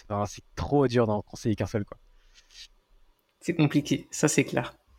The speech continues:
Speaker 2: Mais, euh, T F T, c'est un très, très bon conseil. Moi, je joue pas mal. Euh,
Speaker 1: Ah, faut que
Speaker 2: j-, j'essaie de décrocher quelquefois parce que, bon, j'ai, j'y pense trop. <laughs>
Speaker 1: Ouais, c'est dur quand même.
Speaker 2: Mais
Speaker 1: C'est
Speaker 2: c'est,
Speaker 1: deux semaines
Speaker 2: c'est un
Speaker 1: de jeu,
Speaker 2: super
Speaker 1: il
Speaker 2: jeu
Speaker 1: change.
Speaker 2: vidéo.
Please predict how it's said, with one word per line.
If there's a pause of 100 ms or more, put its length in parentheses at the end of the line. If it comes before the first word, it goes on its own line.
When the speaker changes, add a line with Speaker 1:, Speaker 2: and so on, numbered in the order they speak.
Speaker 2:
Mais,
euh,
T
F
T,
c'est
un
très,
très
bon
conseil.
Moi,
je
joue
pas
mal. (720)
Euh,
Speaker 1:
Ah,
faut
que (1200)
Speaker 2:
j-,
j'essaie
de
décrocher (200)
quelquefois
parce
que,
bon,
j'ai,
j'y
pense
trop. (460)
<laughs>
Speaker 1:
Ouais,
c'est
dur
quand
même.
Speaker 2:
Mais
Speaker 1:
C'est
Speaker 2:
c'est,
Speaker 1:
deux
semaines
Speaker 2:
c'est
un
Speaker 1:
de
jeu,
Speaker 2:
super
Speaker 1:
il
Speaker 2:
jeu
Speaker 1:
change.
Speaker 2:
vidéo.